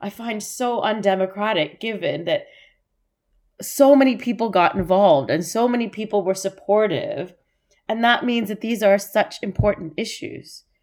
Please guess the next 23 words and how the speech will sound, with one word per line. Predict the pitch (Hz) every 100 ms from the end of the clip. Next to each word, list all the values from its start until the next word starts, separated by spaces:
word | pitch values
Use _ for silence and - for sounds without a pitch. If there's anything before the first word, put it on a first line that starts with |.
| _ _ _ -
Um, | 160 156 156 151
you | 175
know, | 165 123 147 - _ -
both | 202 196 -
climate | 202 214 233 -
change | - 160 165
and, | 160
of | 170 - -
course, | 240 269 - - 170 - _ _ _ -
um, | 180 175 180 180 175 _ _ _ _
the | 160 190 185 180 -
impact | 175 185 180 160 185
of | 165
over-policing | 170 165 165 175 175 196 175 156
on | 156 160
Black | 156 -
communities | - 156 156 156 165 165 175 165
and | 156 160 156
the |
deaths | 151 175 175 165 - - - _ -
in | 170
custody | 160 170 - 160 165 170
of, | 165